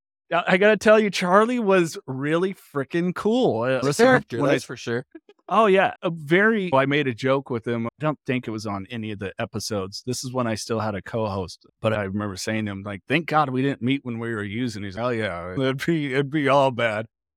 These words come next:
Speaker 1: But a beautiful, intelligent man, owned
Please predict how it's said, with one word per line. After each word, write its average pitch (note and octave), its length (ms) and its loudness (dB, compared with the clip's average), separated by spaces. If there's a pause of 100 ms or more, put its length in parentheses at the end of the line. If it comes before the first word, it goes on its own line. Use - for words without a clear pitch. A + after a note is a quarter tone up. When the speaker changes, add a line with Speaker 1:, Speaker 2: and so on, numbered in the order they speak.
(280)
Speaker 1:
But F3+ 100 4
a E3 60 4
beautiful, F3 520 2
intelligent C3+ 640 -2
man, A#2 360 -4 (120)
owned C#3+ 520 0